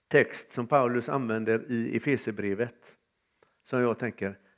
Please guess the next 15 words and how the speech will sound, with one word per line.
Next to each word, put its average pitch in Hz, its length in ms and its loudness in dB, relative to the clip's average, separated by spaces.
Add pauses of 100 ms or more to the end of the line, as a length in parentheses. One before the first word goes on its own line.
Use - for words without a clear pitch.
det 104 120 -4
är 101 80 -4 (140)
denna 123 680 0 (280)
röstning 104 760 -6
vi 113 140 0
ska 98 200 -6
ta 104 120 -14
på 98 240 -10
oss. - 220 -18 (280)
Eh, 123 300 2 (840)
Stefan, 151 500 4 (500)
och 139 140 4
du 147 160 2
den 151 180 2
på 147 400 0